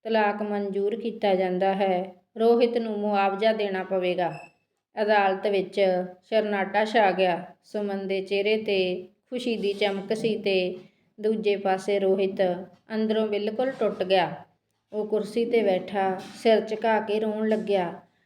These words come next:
ਹੰਝੂ ਮੂੰਹ ਤੋਂ ਸਿੱਧਾ ਫਰਸ਼ 'ਤੇ ਡਿੱਗਦੇ ਰਹੇ। ਉਸ ਦੀ ਦੁਨੀਆ, ਉਸ ਦਾ ਮਾਣ, ਉਸ ਦੀ ਸ਼ਖਸੀਅਤ, ਸਭ ਕੁਝ ਇੱਕ ਪਲ ਵਿੱਚ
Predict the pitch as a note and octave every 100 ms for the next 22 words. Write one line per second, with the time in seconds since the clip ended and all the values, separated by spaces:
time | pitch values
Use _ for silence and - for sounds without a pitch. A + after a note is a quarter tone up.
0 | _ - A3+ G#3+ A3+ A3 G#3 G#3 A3+ A3
1 | G3+ A3 A3 A3 G3+ F#3+ G3 A3 G#3+ G3+
2 | F3+ F#3 G3 F#3+ F#3+ F#3 F#3 - _ _
3 | _ A3+ A3+ G#3+ A3 G3 G3+ G3 G3 F#3+
4 | G3 G#3 A3+ G#3+ G3 F#3 F3+ F#3 F3+ F3+
5 | _ _ A3 A3+ G#3+ A3 G#3+ G#3+ - G3
6 | F#3+ F#3+ G#3 F3+ F#3 - _ A3 G#3+ G#3+
7 | G#3 G3 G#3+ G#3+ G#3+ G#3 F#3+ F#3 F3+ F#3+
8 | F3+